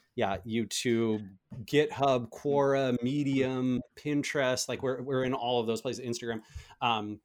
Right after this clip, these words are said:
all those, and then, uh, websites and press accounts,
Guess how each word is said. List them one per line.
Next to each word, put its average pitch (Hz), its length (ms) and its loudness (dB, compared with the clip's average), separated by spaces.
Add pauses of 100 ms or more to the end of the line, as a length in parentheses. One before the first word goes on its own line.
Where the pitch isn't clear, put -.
(320)
all 120 160 0
those, 117 380 4
and 127 200 -2
then, 120 440 -2
uh, 110 300 -6 (300)
websites 113 720 -2
and 107 240 -4
press - 300 -4
accounts, - 600 -8